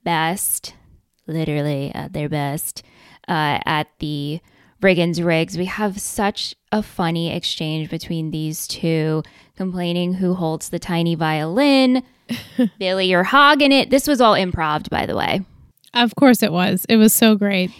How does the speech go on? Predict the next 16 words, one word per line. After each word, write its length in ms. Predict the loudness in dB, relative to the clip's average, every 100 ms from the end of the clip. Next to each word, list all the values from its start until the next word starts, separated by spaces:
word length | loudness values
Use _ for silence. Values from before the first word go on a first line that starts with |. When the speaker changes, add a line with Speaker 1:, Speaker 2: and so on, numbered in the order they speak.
| _
Speaker 1:
Each 260 | 0 2 4
are 160 | 4
complaining 720 | 4 0 0 0 2 2 2
about 500 | 0 0 2 2 2
who 200 | 0 -2
has 280 | 0 0 0
it 160 | -2 -4 -6
worse, 520 | -6 -6 -8 -10 -14 -10
and 680 | -6 -6 -4 -6 -6 -6 -8 -10 _ _ _ _ _ _ -4
Billy 280 | 0 0
ends 240 | 0 -2 -4
up 180 | -8 -6
getting 260 | -6 -6
a 80 | -8
call 500 | -10 -4 2 4 4 0
about 400 | -2 -2 -4